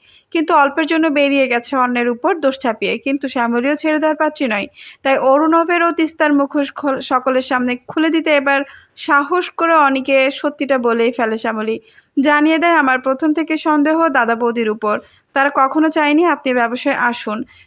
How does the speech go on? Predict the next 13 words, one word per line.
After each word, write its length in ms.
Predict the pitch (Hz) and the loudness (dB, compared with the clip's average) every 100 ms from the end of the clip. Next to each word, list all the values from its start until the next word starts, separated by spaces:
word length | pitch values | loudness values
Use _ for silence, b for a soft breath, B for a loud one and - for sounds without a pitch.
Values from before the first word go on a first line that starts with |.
| b | b
শুধু 200 | 320 330 | -4 0
তাই 220 | 311 294 | 2 2
নয় 180 | 311 339 | 4 4
আমাকেও 400 | 294 262 254 262 | 4 2 0 0
চায়নি, 340 | 240 233 220 214 | 0 -2 -4 -4
কারণ 220 | 233 240 247 | -2 0 0
আমরা 240 | 240 254 | 0 0
থাকলে 320 | 269 269 269 294 | 0 -4 -2 -2
তো 100 | 311 | -2
তাদের 260 | 294 226 240 | -2 0 -2
চুরিটা 360 | 240 277 277 | -2 -2 -2
হবে 220 | 262 233 | -2 -2
না, 100 | 190 | -2